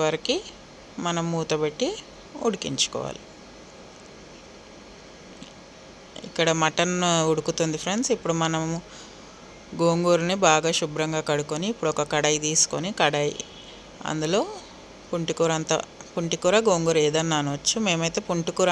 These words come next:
అంటాం ఫ్రెండ్స్. ఇలా అంతా వేసేసి మూత పెట్టి ఉడకనివ్వాలి. అంతే, ఇంకా ఇందులో ఏం వేసేది లేదు ఫ్రెండ్స్. ఇలా మూత పెట్టి ఉడకనివ్వాలి.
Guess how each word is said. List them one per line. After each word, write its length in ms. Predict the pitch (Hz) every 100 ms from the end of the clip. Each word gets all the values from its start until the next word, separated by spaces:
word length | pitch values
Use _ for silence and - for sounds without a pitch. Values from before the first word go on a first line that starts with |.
| 165
అంటాం 260 | 147 151 156
ఫ్రెండ్స్. 320 | 196 302 - - - - - - - - - - - - - - - - - - - - - - - -
ఇలా 120 | 165 160
అంతా 200 | 156 160 156
వేసేసి 560 | 147 143 151 151 - 403 - - - - - 170
మూత 180 | 170 170 160
పెట్టి 280 | 147 196 294 453 - - - - - - - -
ఉడకనివ్వాలి. 600 | 180 170 156 139 131 - - -
అంతే, 180 | 185 190 185
ఇంకా 160 | 170 170
ఇందులో 260 | 170 170 165 165
ఏం 120 | 190 202
వేసేది 360 | 175 - 165 160
లేదు 160 | 156 156
ఫ్రెండ్స్. 320 | 180 262 - - - - - - - - - - - - - - - 180
ఇలా 140 | 180 170
మూత 200 | 165 160 165
పెట్టి 260 | 160 - 269 294
ఉడకనివ్వాలి. 680 | 160 143 143 135 135 -